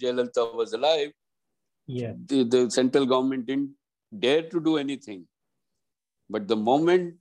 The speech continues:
Speaker 1: uh, she went away, it started exerting pressure and getting the government to do what it wants. So there is an impression among the people, right or wrong, I don't know,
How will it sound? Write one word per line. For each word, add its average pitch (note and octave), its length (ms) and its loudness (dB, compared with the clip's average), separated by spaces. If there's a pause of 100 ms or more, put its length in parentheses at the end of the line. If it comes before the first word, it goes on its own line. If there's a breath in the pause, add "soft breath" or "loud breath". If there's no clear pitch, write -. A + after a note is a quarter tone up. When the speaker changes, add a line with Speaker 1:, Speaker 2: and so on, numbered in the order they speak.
Speaker 1:
uh, B2 580 2
she C3 220 -4
went D3+ 280 0
away, D3+ 420 4
it C#3+ 120 -10
started B2 440 0
exerting C3 500 -2
pressure E3+ 440 -2
and E3+ 220 -2
getting C#3 320 0
the C#3+ 100 0
government C3 400 -2
to C#3 80 -12
do B2+ 140 -8
what B2 240 0
it C3 160 -10
wants. - 460 -2 (640 soft breath)
So G3 340 2
there D#3+ 260 4
is G#3 180 0
an A3 160 -2
impression D#3 840 -2
among C3 300 2
the B2 80 2
people, C#3+ 500 0 (840)
right B2 280 0
or D#3 140 0
wrong, C#3+ 320 -4
I B2 100 -6
don't A2+ 260 -10
know, D3 220 -8